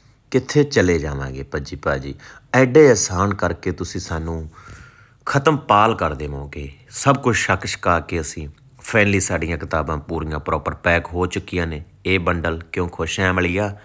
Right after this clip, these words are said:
ਤੇ ਇਹ ਬੰਡਲ। ਇੱਥੋਂ ਅਸੀਂ ਚੱਕੀਆਂ, ਗੱਡੀ 'ਚ ਲੱਦੀਆਂ।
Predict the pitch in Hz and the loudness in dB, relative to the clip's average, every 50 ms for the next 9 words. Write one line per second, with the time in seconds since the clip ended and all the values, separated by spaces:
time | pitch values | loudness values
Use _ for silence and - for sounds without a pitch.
0 | - - - - _ _ _ - 76 - - _ _ - - 82 71 - - 65 | -20 -20 -20 -20 _ _ _ -10 -10 -10 -10 _ _ -4 -4 -4 -4 -6 -8 -10
1 | - - 60 - _ _ _ _ _ - _ - - 156 160 160 - 156 143 139 | -10 -12 -14 -14 _ _ _ _ _ -20 _ 4 4 4 4 4 4 4 4 4
2 | 135 127 - - 107 98 - 107 98 101 98 95 98 - - - - 92 82 76 | 4 -2 0 0 -2 -2 -2 -4 -4 -4 -4 -4 -6 -12 -16 -4 -2 -2 -2 0
3 | 85 80 - 78 71 69 67 67 67 78 78 | -4 -4 -4 -4 -6 -6 -8 -8 -10 -10 -10